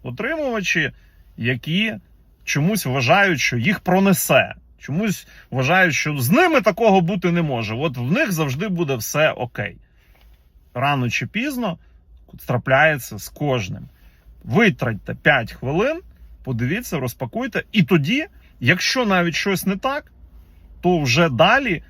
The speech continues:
це проблеми продавця і Нової пошти, а не ваші.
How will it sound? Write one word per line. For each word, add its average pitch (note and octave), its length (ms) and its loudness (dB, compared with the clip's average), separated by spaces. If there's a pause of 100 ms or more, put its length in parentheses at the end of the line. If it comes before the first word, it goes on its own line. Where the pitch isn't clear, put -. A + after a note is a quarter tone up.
(160)
це D3 180 -4
проблеми F3 760 0 (240)
продавця D#3 680 0 (100)
і F#3 200 -4
Нової D#3+ 460 0
пошти, A#2+ 600 -8
а B2+ 140 -2
не C#3 240 0
ваші. B2 500 -2